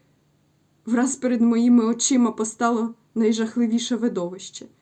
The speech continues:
Похідь можновладних цього світу — це ненаситна гієна, яка жадала все нових жертв.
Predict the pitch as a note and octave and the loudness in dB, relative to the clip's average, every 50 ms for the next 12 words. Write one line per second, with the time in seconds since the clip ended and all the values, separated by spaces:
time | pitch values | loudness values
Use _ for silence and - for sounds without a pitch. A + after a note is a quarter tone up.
0 | _ _ _ _ _ _ _ _ _ _ _ _ _ _ _ _ _ _ _ _ | _ _ _ _ _ _ _ _ _ _ _ _ _ _ _ _ _ _ _ _
1 | _ _ _ - - A3 A3 - - A3 - - A3 G#3+ G#3 - G#3+ G#3+ G3+ G#3 | _ _ _ -8 -6 -6 -6 -6 -8 -10 -6 -6 -6 -4 -4 -6 -6 -6 -4 -4
2 | A3+ G#3+ G#3 G3+ G#3+ G#3 G3+ - - A3+ G#3+ G3+ G3+ G3 - - A#3 A3 A#3 A#3+ | -6 -6 -6 -6 -6 -8 -8 -10 -10 -8 -8 -8 -10 -12 -12 -10 -6 -4 -4 -4
3 | A#3 - F#3+ - - _ _ _ _ _ _ - - A#3 A3+ A3+ A3+ A3 A3 A3 | -4 -6 -10 -12 -14 _ _ _ _ _ _ -8 -2 0 2 2 2 0 -2 -2
4 | - - B3 A#3 - A#3+ A3+ A3 A3+ A3+ G#3+ G#3 G3 F3+ F3 - - - - _ | -4 -4 -4 -4 -2 -2 -2 -2 -2 -2 -2 -2 -4 -6 -6 -10 -14 -16 -20 _
5 | _ _ _ _ _ _ _ _ _ _ _ _ - A#3 B3 A#3+ B3 A#3+ G#3+ A3+ | _ _ _ _ _ _ _ _ _ _ _ _ -4 -2 -2 0 -2 -2 0 0
6 | A3+ G#3 A#3+ A#3+ A#3 G#3 G#3+ - - B3 A#3 A#3 A#3 A3+ A#3+ A#3 G#3+ A3 F#3 - | 0 0 0 0 0 -2 -4 -4 -2 0 2 2 2 2 0 0 -2 -4 -4 -4
7 | G3+ F#3 F3+ - - - - _ | -6 -6 -6 -10 -18 -20 -20 _